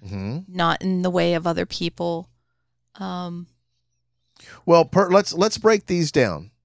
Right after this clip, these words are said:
Speaker 1: Um, keep your, keep your personal items stowed.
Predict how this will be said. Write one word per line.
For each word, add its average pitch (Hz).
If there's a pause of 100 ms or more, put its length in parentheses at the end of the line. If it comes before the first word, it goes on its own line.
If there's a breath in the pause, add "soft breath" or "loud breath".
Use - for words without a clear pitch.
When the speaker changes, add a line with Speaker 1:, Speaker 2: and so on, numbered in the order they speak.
(260)
Speaker 1:
Um, 123
keep 208
your, 180 (120)
keep 202
your 180
personal 160
items 117 (800)
stowed. 98